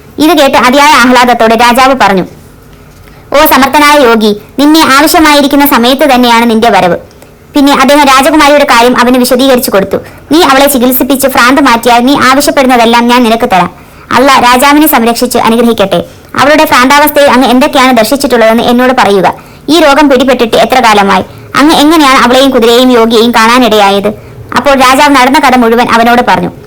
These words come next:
ആ യോഗി ഇപ്പോൾ ജയിലിലാണ്. "ഓ കീർത്തിമാനായ രാജാവേ, അങ്ങ് ആ കുതിരയെ എന്താണ് ചെയ്തത്?" "ഓ യുവാവേ, അതിപ്പോഴും എന്റെ പക്കലുണ്ട്. എന്റെ അമൂല്യ ശേഖരങ്ങളുടെ കലവറയിലുണ്ട്." അപ്പോൾ രാജകുമാരൻ ആത്മകഥമായി പറഞ്ഞു,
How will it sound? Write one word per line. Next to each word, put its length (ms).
ആ 100
യോഗി 280
ഇപ്പോൾ 280
ജയിലിലാണ്. 540
"ഓ 180
കീർത്തിമാനായ 440
രാജാവേ, 480
അങ്ങ് 200
ആ 80
കുതിരയെ 280
എന്താണ് 360
ചെയ്തത്?" 300
"ഓ 40
യുവാവേ, 380
അതിപ്പോഴും 500
എന്റെ 160
പക്കലുണ്ട്. 420
എന്റെ 180
അമൂല്യ 320
ശേഖരങ്ങളുടെ 720
കലവറയിലുണ്ട്." 560
അപ്പോൾ 160
രാജകുമാരൻ 640
ആത്മകഥമായി 600
പറഞ്ഞു, 260